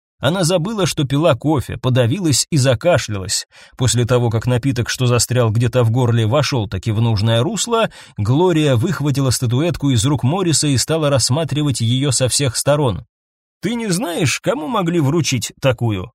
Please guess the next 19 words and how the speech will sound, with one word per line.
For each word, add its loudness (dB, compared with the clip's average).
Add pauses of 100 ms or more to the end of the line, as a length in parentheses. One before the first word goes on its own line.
(100)
спросил -2
Моррис. 0 (180)
«Актрисе, 2
кому 0
же 0
еще?» 0 (280)
Посмотрела 0
на 0
него 2
Глория, 0
поднятая -2
из-под 0
очков 0
бровью. -2 (280)
«Вот -8
уж -2
помогла», 0 (240)
подумал 2
Моррис. 0